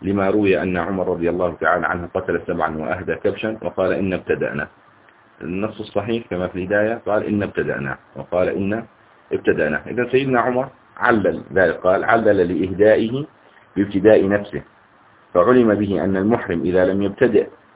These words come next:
بقتله بل قتله دفعا لصولته لا يجب عليه شيء"، أي بمعنى إذا صال هذا السبع على المحرم فقتله المحرم لا يجب عليه شيء، وإلا لم يبقى للتعليل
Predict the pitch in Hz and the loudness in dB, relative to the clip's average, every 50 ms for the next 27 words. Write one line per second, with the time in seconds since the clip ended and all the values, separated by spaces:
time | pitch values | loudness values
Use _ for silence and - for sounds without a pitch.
0 | - - 85 - - 123 - - 113 113 117 131 131 131 - - - 95 98 - | -8 -6 -4 0 2 2 2 2 0 -2 -2 -2 -4 -8 -8 -2 0 0 0 2
1 | - 113 - 127 117 113 110 110 95 85 90 110 110 - 104 98 95 92 95 98 | 2 2 4 4 4 4 4 2 0 2 2 2 2 2 0 0 0 -4 -2 0
2 | 107 104 113 113 113 120 120 123 113 120 123 120 110 92 87 87 82 78 76 85 | 0 2 2 0 -2 -2 -6 -4 0 2 4 6 4 4 2 -2 -2 -2 0 0
3 | 87 85 - 71 - 76 67 - - - - 92 85 92 98 104 95 92 92 90 | -2 -4 -4 -8 -10 -10 -10 -10 -10 -6 -4 -4 -2 0 0 0 0 0 0 0
4 | 87 90 90 90 - - 113 104 92 87 85 95 92 87 87 - - 107 92 85 | 0 2 2 2 2 4 2 4 4 4 4 2 2 0 0 0 0 -2 -2 -2
5 | 78 76 _ _ _ _ _ _ _ _ - - - 104 101 101 101 104 104 - | -4 -8 _ _ _ _ _ _ _ _ -4 0 2 4 4 4 2 0 0 -2
6 | 95 85 82 - 85 87 - 117 113 120 110 110 107 107 98 104 110 104 - 123 | -4 -4 -4 -4 -4 0 0 2 4 4 4 4 4 2 -2 -2 -4 -2 -4 -6
7 | 127 120 - - 117 117 113 110 98 87 90 90 95 104 110 - - _ _ _ | -6 -4 -2 2 4 6 8 6 6 4 -2 -4 -4 -4 -6 -6 -12 _ _ _
8 | _ _ _ - - 92 104 101 98 82 85 - - 76 76 - _ _ _ _ | _ _ _ -2 0 4 4 4 2 2 -4 -6 -6 -6 -6 -8 _ _ _ _
9 | _ - - 113 110 156 156 143 131 123 120 123 123 117 - - 101 98 98 92 | _ -8 -2 0 0 2 4 4 4 4 2 0 0 -2 0 0 0 0 0 -2
10 | - 87 76 80 80 78 73 | -2 -2 -2 -2 -4 -6 -6